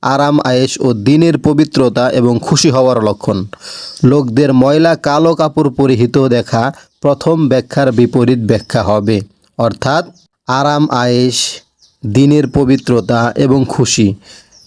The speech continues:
কোনোটাই আপনার হবেন না। আরাম আয়েশ হবে না, দিনের পবিত্রতাও হবে না, দিনের ক্ষেত্রে আপনি খুব দুর্বল থাকবেন, আমল করবেন না, দিনের পথে চলবেন না এবং খুশি হওয়ার লক্ষণের জায়গায় আপনি দুঃখিত হবেন যদি কালো ময়লা কাপড় দেখেন। নীল কাপড়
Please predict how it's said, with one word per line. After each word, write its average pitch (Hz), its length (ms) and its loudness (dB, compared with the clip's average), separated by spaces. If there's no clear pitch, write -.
কোনোটাই 180 320 2
আপনার 151 280 2
হবেন 110 240 0
না। 101 140 -2
আরাম 135 400 -2
আয়েশ 131 340 -2
হবে 127 220 0
না, 127 200 0
দিনের 143 340 2
পবিত্রতাও 135 640 0
হবে 120 220 0
না, 120 140 0
দিনের 131 300 2
ক্ষেত্রে 127 300 -2
আপনি 120 240 0
খুব 117 240 0
দুর্বল 127 400 0
থাকবেন, 117 380 -2
আমল 123 280 0
করবেন 113 320 0
না, 113 180 0
দিনের 117 300 2
পথে 110 240 0
চলবেন 113 340 0
না 110 240 0
এবং 143 280 2
খুশি 147 280 0
হওয়ার 165 320 2
লক্ষণের 151 480 0
জায়গায় 127 300 2
আপনি 131 320 0
দুঃখিত - 440 0
হবেন 101 580 -2
যদি 127 360 2
কালো 156 340 0
ময়লা 127 360 2
কাপড় 113 320 -2
দেখেন। 101 400 0
নীল 180 260 4
কাপড় 196 340 0